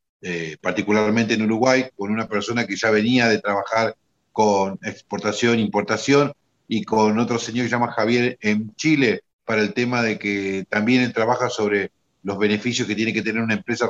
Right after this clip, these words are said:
respecto de lo social y lo ambiental. Ellos van a estar encargados, le vamos a dar una licencia de fabricación, distribución y comercialización de Botito, para que los Botitos, tanto de Uruguay como de Chile, se hacen con el plástico que descarta,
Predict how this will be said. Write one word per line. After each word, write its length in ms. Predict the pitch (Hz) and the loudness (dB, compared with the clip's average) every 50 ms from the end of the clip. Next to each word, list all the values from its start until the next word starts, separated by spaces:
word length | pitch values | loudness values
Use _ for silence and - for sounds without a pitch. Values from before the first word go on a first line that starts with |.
| 95 98 | -2 -4
respecto 360 | 92 - - 110 107 - 104 | -8 -4 -4 -4 -2 -2 -2
de 80 | 98 | -2
lo 40 | 101 | -2
social 300 | 104 - - - 117 113 | -6 -8 -8 -4 -2 -2
y 60 | 113 | 0
lo 80 | 107 110 | 0 0
ambiental. 520 | 107 113 123 123 123 - 147 147 143 127 - _ _ _ _ _ _ _ _ _ _ _ _ _ - - | 0 0 0 -2 0 0 2 2 2 0 -2 _ _ _ _ _ _ _ _ _ _ _ _ _ 0 2
Ellos 240 | 151 151 160 156 | 2 4 6 6
van 100 | 151 160 | 4 4
a 60 | 160 147 | 4 4
estar 160 | 165 160 160 | 2 2 2
encargados, 720 | 156 151 147 143 139 143 151 160 156 151 151 151 139 117 | 2 2 2 2 4 4 6 6 6 6 6 4 4 2
le 80 | 113 113 | 2 2
vamos 260 | 120 127 131 120 127 | 2 2 2 0 2
a 60 | 127 | 2
dar 100 | 131 135 | 2 2
una 140 | 135 131 123 | 0 0 -2
licencia 520 | 117 113 110 107 - 127 127 123 - 131 | -2 -4 -4 -4 -4 -4 -4 -2 0 0
de 140 | 117 113 107 | 0 0 0
fabricación, 640 | - 107 101 104 104 - 110 107 - - 127 127 123 | 0 -2 -2 -2 -2 -2 -2 -2 -2 0 0 0 0
distribución 640 | 120 107 _ - 110 104 104 104 - - 123 120 120 | 0 -4 _ -4 -2 -2 -2 -2 -2 -2 -2 -2 -2
y 60 | 113 | -4
comercialización 840 | - 110 104 101 98 101 - 104 107 101 - 107 - - 123 117 | -4 -4 -4 -4 -4 -4 -6 -6 -6 -4 -4 -6 -4 -2 -4 -2
de 80 | 117 117 | -2 0
Botito, 540 | 120 127 123 143 143 135 - 143 143 - _ _ _ _ _ _ _ _ | 0 0 2 2 0 2 2 0 0 0 _ _ _ _ _ _ _ _
para 240 | - 120 123 120 - | 2 4 4 4 4
que 80 | 127 | 4
los 140 | 120 120 117 | 2 4 4
Botitos, 460 | 120 123 120 - 139 - 110 104 104 | 4 4 4 4 2 2 2 -2 0
tanto 320 | - 131 127 110 120 117 120 | 2 0 0 2 0 0 0
de 80 | 123 | 2
Uruguay 280 | 123 127 123 131 117 107 - | 2 4 4 4 2 2 0
como 180 | 104 104 110 | -4 -4 -2
de 140 | 117 120 120 | -2 -2 -2
Chile, 460 | - 147 143 139 147 147 147 147 - _ _ _ _ _ - | 0 0 2 2 2 0 0 -4 -16 _ _ _ _ _ -12
se 340 | - - - 147 147 156 | -8 -2 0 2 4 6
hacen 500 | 156 165 160 139 131 151 156 160 156 - _ _ _ - | 6 4 4 2 0 -4 -4 -6 -6 -12 _ _ _ -8
con 200 | 117 120 120 127 | -6 -4 -2 -2
el 180 | 123 113 - | -2 -4 -4
plástico 540 | - 175 185 - - - 147 139 131 123 - | -2 -2 0 0 -2 -6 -6 -4 -4 -4 -2
que 100 | 117 113 | -2 -2
descarta, 760 | 120 120 - - 151 147 143 143 135 - - 151 156 156 - | -2 -2 -2 0 2 2 2 2 0 -6 -4 -4 -4 -4 -4